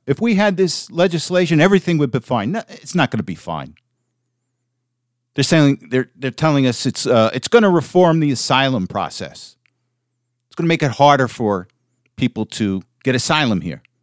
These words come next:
Well, the Biden administration is just not implementing our current asylum laws. They're just looking the other way. "Oh, come on in. Fill out this app.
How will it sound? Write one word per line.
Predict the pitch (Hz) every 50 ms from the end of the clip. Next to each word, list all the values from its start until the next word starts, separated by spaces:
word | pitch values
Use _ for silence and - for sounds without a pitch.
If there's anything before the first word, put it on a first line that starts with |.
| _ _ _ _ _ _ _ _ _
Well, | - 175
the | 139 135
Biden | 147 170 190 214
administration | 220 196 165 135 117 - - 143 131 120 - 139
is | -
just | - 151 131 -
not | 160 143 139 -
implementing | 151 165 - 190 165 147 147 135 127 127 127 127
our | 120 117
current | - - 139 180 226 214 156
asylum | 113 - - 104 87 82 85 80 71 - _ _
laws. | - 90 82 73 57 - - - _ _ _ _ _ _ _ _ _ _ _ _ _ _ _ _
They're | -
just | - 185 170 - 156
looking | 151 - 160 143 135
the | 135 131
other | 127 120 131
way. | 123 151 170 175 117 87 - _ _ _ _ _ _ _ _ _ _ _ _ _ _ _ _ _ _ _ _ _ _ _ _ _ _ _ _ _ _ _ _ _ _
"Oh, | - 139
come | - - 147 156
on | 151 151 139
in. | 135 123 104
Fill | - - 156 151
out | 156 147 -
this | - 135 - -
app. | 135 123 110 - _